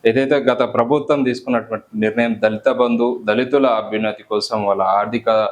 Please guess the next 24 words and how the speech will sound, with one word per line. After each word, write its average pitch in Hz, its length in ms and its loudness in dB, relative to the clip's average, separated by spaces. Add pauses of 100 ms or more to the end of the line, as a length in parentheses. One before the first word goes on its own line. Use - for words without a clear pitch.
స్థితిగతులు 120 520 0
మార్చాలనే 104 480 -2
ఉద్దేశంతో 113 480 -2
గత 117 360 0
ప్రభుత్వం 127 440 0
తీసుకున్నటువంటి 110 800 -2 (360)
నిర్ణయం, 107 320 2
దళిత 107 200 2
బంధు 120 300 4
ప్రాజెక్టు, 107 760 0 (440)
ఆ, 110 40 6
అప్పుడున్నటువంటి 117 1200 2 (140)
నాలుగు 127 360 2
మండలాలు 131 420 2
పైలట్ 120 420 0
ప్రాజెక్టుగా, 107 800 0 (160)
ఆ, 95 400 0 (240)
ప్రభుత్వం 110 460 0
ఎన్నుకోవడం 104 480 0
జరిగింది. 101 460 -2 (120)
So, 120 100 4
అందులో 123 300 2
భాగంగా, 120 580 0 (520)
ఆ, 107 60 6